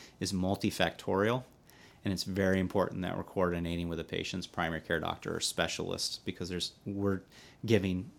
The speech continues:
certain types of tr-, uh, specialized treatment that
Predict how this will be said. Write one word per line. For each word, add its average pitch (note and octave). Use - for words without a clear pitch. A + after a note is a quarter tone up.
certain F#2+
types G2
of D#2+
tr-, -
uh, F#2
specialized F2+
treatment F#2
that F2+